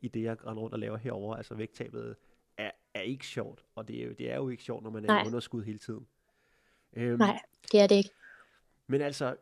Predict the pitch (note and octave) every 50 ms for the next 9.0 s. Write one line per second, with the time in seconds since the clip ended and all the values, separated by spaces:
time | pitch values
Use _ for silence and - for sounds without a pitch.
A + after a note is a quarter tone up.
0 | B2 - - - D#3 D3+ D3+ C#3 C#3 - D#3+ D3+ C#3+ C3+ C3+ C3+ - C3 - -
1 | - D3+ C#3 C3 C3+ B2+ - - - _ - - C#3 C3+ C3 D#3 F3+ F#3 - D3
2 | C3+ A#2+ G#2 G2+ - A2+ G#2+ A2+ C3 C#3 C3+ B2+ A2+ C#3 D3 C#3 C#3 C3 B2+ B2+
3 | B2+ D#3 D3 B2 G2+ A2+ G#2+ A2 A#2+ B2+ B2+ - G#2+ A2 - - - - A#2+ A2+
4 | G#2+ - - A2 A#2 B2 B2+ B2 G#2+ A2+ C3 A#2+ A2+ A#2+ A#2+ B2 A#2 A2+ A2 G#2+
5 | A2+ G#2+ C#3 D#3 C#3+ - C3+ B2+ C3 C#3 C3 B2 A2 B2 B2+ - - - A2+ -
6 | A#2+ A#2+ A#2 - - - - B2 B2 A#2+ A#2 B2+ A#2+ G#2+ G#2+ - - - A#2 A2
7 | - - - - B2+ A#2+ A2+ G#2+ - - - A#2+ A#2+ - - A#2+ - - A2+ A2
8 | G#2+ G#2 B2 B2 - - A2+ G#2 - A2 G2+ G2+ A2+ G#2 - - - G#2+ G2+ F2